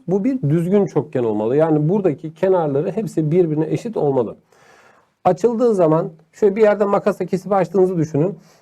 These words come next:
Açıldığı zaman mesela bu kare olan için konuşalım. Zemini kare. Tabii de her bir kenarı bir yan yüzey örtmesi gerektiği için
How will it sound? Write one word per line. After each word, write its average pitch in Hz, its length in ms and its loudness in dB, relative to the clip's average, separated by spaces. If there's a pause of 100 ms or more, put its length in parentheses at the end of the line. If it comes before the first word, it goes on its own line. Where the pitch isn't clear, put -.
(140)
Açıldığı 196 380 2
zaman 170 400 0 (360)
mesela 180 420 0
bu 175 120 -8
kare 208 300 -2
olan 190 260 2
için 175 240 -2
konuşalım. 147 520 -2 (440)
Zemini 151 600 4
kare. 214 420 0 (1500)
Tabii 185 220 -2
de 180 40 -2
her 262 380 -2
bir 202 140 -2
kenarı 190 640 0 (380)
bir 185 200 2
yan 190 360 2
yüzey 175 260 2
örtmesi 175 400 -2
gerektiği 180 380 0
için 190 320 -4